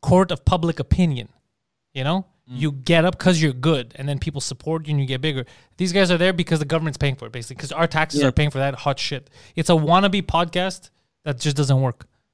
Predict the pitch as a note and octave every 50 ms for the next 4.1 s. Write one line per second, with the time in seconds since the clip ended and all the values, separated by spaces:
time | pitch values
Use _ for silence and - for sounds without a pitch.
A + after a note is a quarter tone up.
0 | _ _ _ _ _ _ - C3 C3 B2+ E3+ E3+ F3+ G#3 G3 D#3+ D3+ C#3+ D#3 F3
1 | F3+ F3+ D#3 D3+ D#3+ E3+ F3 E3 E3 D#3 - - D3+ C3+ D3 D#3 D#3+ E3 E3 D#3+
2 | - - E3 D#3+ D#3 - - - C3+ C3+ C#3 C3+ - - - C#3+ B2 B2 C3 C3+
3 | C#3+ C#3 C3+ - - C#3+ C#3 C3+ - - C3 G#2+ C3+ C3 C3 C3+ C3+ C3+ C3+ C3+
4 | C3+ -